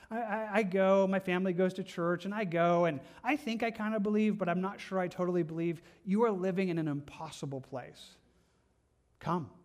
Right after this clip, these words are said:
put your life fully on Christ. Believe that God has given us an eternal life, and this life is in his Son. And by believing that, you find help, you find hope, and it would do good inside your life today. Well, we'll talk more about that next time,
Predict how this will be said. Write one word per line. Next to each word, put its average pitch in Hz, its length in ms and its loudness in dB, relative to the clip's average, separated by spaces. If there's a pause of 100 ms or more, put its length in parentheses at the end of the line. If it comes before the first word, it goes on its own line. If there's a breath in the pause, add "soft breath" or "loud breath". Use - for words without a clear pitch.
(520)
put 160 120 -6
your 156 120 -4
life 143 400 -4
fully 190 320 0
on 139 180 -4
Christ. - 460 -12 (360 soft breath)
Believe 156 460 0
that 151 200 -6
God 170 460 2 (240 loud breath)
has 170 180 2
given 180 340 -2
us 185 180 -2
an 170 40 0
eternal 165 380 -2
life, 147 320 0
and 139 80 -2
this 135 180 -10
life 165 300 0
is 147 120 -4
in 151 100 -2
his 143 120 -2
Son. 147 440 -4 (200 loud breath)
And 170 140 0
by 160 100 0
believing 180 520 -2
that, 175 180 -2
you 156 100 -4
find 147 320 -6
help, 190 420 -2
you 160 120 -6
find 143 320 -8
hope, 165 480 -4 (180 loud breath)
and 180 140 0
it 185 100 -2
would 151 240 -2
do 180 460 0 (100)
good 170 460 0
inside 143 760 -6
your 127 220 -8
life 127 340 -12 (260)
today. - 440 -18 (640)
Well, 190 140 8
we'll 170 100 -2
talk 190 240 2
more 180 140 6
about 170 200 2
that 170 180 2
next 175 300 0
time, 151 300 -6